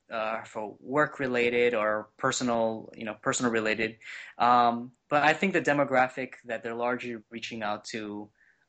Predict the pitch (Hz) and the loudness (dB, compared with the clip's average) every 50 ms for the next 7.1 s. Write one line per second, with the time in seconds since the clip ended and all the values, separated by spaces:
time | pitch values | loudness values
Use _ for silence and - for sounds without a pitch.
0 | - - 101 98 98 - 104 98 - 123 123 117 117 113 110 101 104 104 104 - | -10 -6 -4 -4 -4 -6 -6 -6 -4 0 2 2 2 2 2 2 2 2 2 -2
1 | 110 107 101 98 - 123 110 104 - - - - _ _ _ _ _ _ _ _ | -6 -10 -10 -6 -2 -2 -2 -2 -2 -6 -16 -20 _ _ _ _ _ _ _ _
2 | _ _ _ _ _ _ 135 131 175 180 220 214 - 190 185 - - 156 147 139 | _ _ _ _ _ _ 0 2 4 4 4 4 2 2 0 4 4 4 6 6
3 | 139 131 135 127 113 123 - - 120 113 110 - 120 113 110 110 110 95 73 67 | 4 0 0 -4 -8 -10 -8 -8 -10 -10 -8 -8 -8 -6 -6 -6 -8 -8 -10 -12
4 | 80 82 78 - - _ 127 123 117 - - 120 - - 131 123 120 - - 117 | -12 -12 -14 -14 -18 _ -10 -10 -8 -8 -8 -8 0 2 2 2 2 0 -8 -10
5 | 104 98 95 92 92 95 98 95 98 98 - 104 98 98 95 98 107 101 98 95 | -12 -12 -12 -12 -12 -12 -10 -10 -10 -10 -10 -10 -10 -10 -10 -10 -10 -10 -10 -10
6 | 101 98 98 101 101 123 117 117 147 156 147 135 120 - 123 113 104 95 92 92 | -8 -8 -8 -8 -6 -6 -2 2 4 4 4 4 -2 -4 -8 -10 -10 -10 -10 -12
7 | 92 | -14